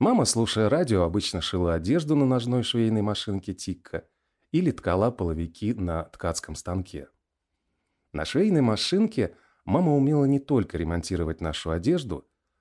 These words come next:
но по самодельным лекалам – краила и шила нам новую. Папа шилом и специальным крючком подшивал для всех прохудившиеся валенки,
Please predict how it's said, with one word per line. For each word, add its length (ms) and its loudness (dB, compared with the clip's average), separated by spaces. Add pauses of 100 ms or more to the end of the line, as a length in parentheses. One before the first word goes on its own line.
(140)
но 160 2
по 120 0
самодельным 680 2
лекалам – 600 0 (260)
краила 440 2
и 180 -6
шила 340 0
нам 220 0
новую. 420 -2 (640)
Папа 380 -2
шилом 600 0
и 220 -2
специальным 580 -2
крючком 560 -2 (280)
подшивал 400 0
для 160 0
всех 280 -2
прохудившиеся 760 -6
валенки, 580 -6